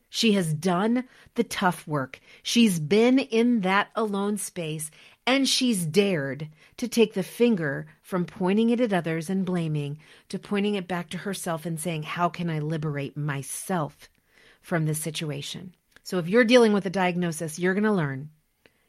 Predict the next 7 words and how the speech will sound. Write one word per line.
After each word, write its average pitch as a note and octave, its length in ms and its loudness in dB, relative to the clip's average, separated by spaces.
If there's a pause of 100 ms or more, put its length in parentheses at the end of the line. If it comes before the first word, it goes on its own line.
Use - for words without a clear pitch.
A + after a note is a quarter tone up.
how F#3+ 140 -2
to F3 120 -8
thrive D3+ 880 -4 (520)
in B3 160 8
the C4 100 6
alone F#3 300 2
spaces D3+ 600 -8